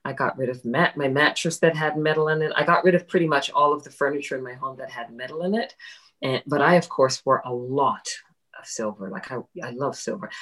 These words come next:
And I wear it again. I just wear it differently. I started beading because I needed to maintain my level of <laughs> accessories.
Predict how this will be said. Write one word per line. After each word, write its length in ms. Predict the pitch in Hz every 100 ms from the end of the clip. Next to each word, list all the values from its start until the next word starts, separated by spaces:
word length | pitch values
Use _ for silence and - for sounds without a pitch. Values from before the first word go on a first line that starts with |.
| -
And 100 | 143
I 60 | 143
wear 180 | 156
it 80 | 156
again. 500 | 143 143 127 175 247 - - -
I 80 |
just 220 | - 151 170
wear 120 | 156
it 180 | 220 196
differently. 580 | - - - 202 277 - _ _
I 40 | 165
started 300 | 180 156 151
beading 440 | 165 170 127 127
because 420 | 147 - 139 131 -
I 360 | 135 135 131 139
needed 440 | 139 135 135 -
to 240 | - 123 - _ _ _
maintain 600 | 131 127 131 151 165 165
my 380 | 139 131 123 120
level 440 | 131 131 131 131 127
of 120 | 127 - -
<laughs> 160 | _ -
accessories. 1000 | - 127 - 139 165 - 254 277 -